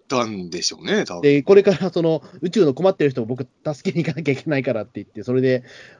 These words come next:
Speaker 2: でも、ね、お父さんいないから、でも残されたお母さんかわいそうですよね。
Speaker 1: そうそうそう。だか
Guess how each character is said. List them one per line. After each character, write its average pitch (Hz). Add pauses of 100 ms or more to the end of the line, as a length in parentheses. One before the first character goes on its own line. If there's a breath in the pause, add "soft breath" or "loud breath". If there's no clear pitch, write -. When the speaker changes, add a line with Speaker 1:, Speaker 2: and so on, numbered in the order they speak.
Speaker 2:
で 131
も、 127 (460)
ね、 208
お 165
父 311
さ 220
ん 151
い -
な 151
い 139
か 120
ら、 113
で 113
も 113
残 156
さ 294
れ 262
た 127
お 120
母 120
さ 110
ん 95
か 131
わ 156
い 156
そ 151
う 101
で 87
す -
よ 82
ね。 92
Speaker 1:
そ 120
う -
そ -
う 87
そ 92
う。 87
だ 110
か 110